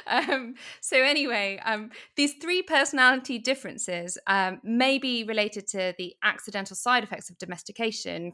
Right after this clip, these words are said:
combined with genetics. So colour genes seem to be linked to certain behaviours. My, my guess would be that the, the genes for some of these personality traits are actually very close to some of the genes for colour pigments on, on a chromosome, perhaps.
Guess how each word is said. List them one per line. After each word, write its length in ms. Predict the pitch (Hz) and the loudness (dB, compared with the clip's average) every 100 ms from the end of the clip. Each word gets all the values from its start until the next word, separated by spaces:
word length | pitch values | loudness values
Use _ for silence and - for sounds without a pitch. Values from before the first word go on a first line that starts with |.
| - | -4
combined 480 | 220 214 202 196 180 | 4 6 6 4 -2
with 140 | 175 | -8
genetics. 680 | 190 190 - - - - - - - - | -6 -6 -8 -12 -12 -16 -20 -18 -20 -8
So 160 | - 233 226 - | 2 2 2 -2
colour 280 | 285 311 262 | 2 2 2
genes 460 | 233 208 202 196 - - | 0 0 -2 -8 -14 -6
seem 320 | - 320 311 | 0 2 2
to 100 | 294 | 0
be 140 | 233 214 | -2 -2
linked 260 | 214 - | -2 -2
to 80 | 202 | -6
certain 720 | - 202 190 196 185 180 180 - | 0 0 0 -4 -6 -8 -6 -4
behaviours. 640 | 196 233 240 - - - | 0 4 2 0 -10 -4
My, 180 | 208 226 | 0 0
my 260 | - 233 240 | 4 4 4
guess 260 | 226 196 180 | 2 -2 -2
would 80 | |
be 140 | - 185 | -4 -2
that 220 | 180 165 | -2 -4
the, 160 | 185 175 - | -8 -8 -6
the 80 | 208 | -4
genes 360 | 226 220 202 - | 0 0 0 -2
for 60 | |
some 140 | 190 180 | -4 -4
of 60 | |
these 140 | 180 - | -6 -6
personality 560 | 180 - 214 233 233 | -6 0 2 2 -2
traits 440 | 226 190 175 - - - - - - | -4 -4 -4 -8 -8 -12 -20 -2 4
are 120 | 208 | 6
actually 240 | 190 208 | 4 2
very 180 | 202 190 | 0 0
close 340 | - 214 196 - | 2 2 2 -2
to 100 | 196 | -8
some 160 | 185 | -8
of 60 | 175 | -8
the 80 | 180 | -8
genes 260 | 175 175 | -10 -10
for 80 | - | -4
colour 200 | 254 202 | 0 0
pigments 480 | - - 180 165 - | -2 -12 -10 -10 -10
on, 120 | 175 | -10
on 140 | 175 170 | -10 -10
a 40 | |
chromosome, 640 | - 202 180 - 160 165 - | -6 -4 -4 -8 -8 -10 -14
perhaps. 440 | - 165 - - | -12 -8 -8 -10